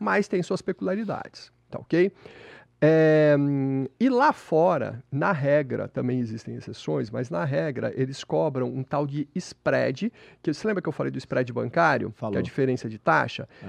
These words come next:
Speaker 2: É.
Speaker 1: É a mesma coisa, só que na cotação. Então vamos dizer, se você tá comprando Disney,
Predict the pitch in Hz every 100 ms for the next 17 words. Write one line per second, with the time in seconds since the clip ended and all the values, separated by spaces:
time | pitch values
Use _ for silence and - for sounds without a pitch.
0 | 90 147 160 185 196 196 - 170 170 180
1 | 185 175 - 190 - 170 170 240 226 254
2 | - - 131 - _ _ 202 214 233 156
3 | 139 - - - - - - - 285 294
4 | 277 294 269 - 208 175 190 196 180 139
5 | 151 208 117 107 85